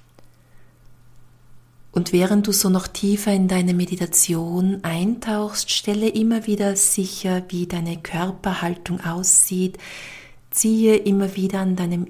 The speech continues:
imaginären Faden, an deinem Scheitel. Nimm die Königshaltung ein und atme ein und aus.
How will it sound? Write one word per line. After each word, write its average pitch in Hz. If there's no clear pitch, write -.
imaginären 185
Faden, 180
an 175
deinem 170
Scheitel. 170
Nimm 202
die 208
Königshaltung 175
ein 170
und 190
atme 175
ein 170
und 185
aus. 156